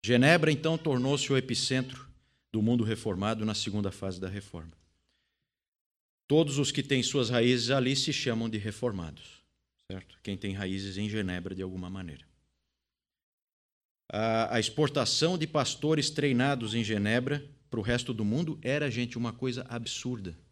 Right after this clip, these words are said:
Só para vocês terem uma ideia, em mil quinhentos e sessenta e dois, o número de congregações reformadas, plantação de igrejas mesmo,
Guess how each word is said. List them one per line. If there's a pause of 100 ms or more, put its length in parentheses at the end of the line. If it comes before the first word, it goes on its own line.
(880)
Só
para
vocês
terem
uma
ideia,
em
mil
quinhentos
e
sessenta
e
dois, (1000)
o
número
de
congregações (280)
reformadas, (1040)
plantação
de
igrejas
mesmo,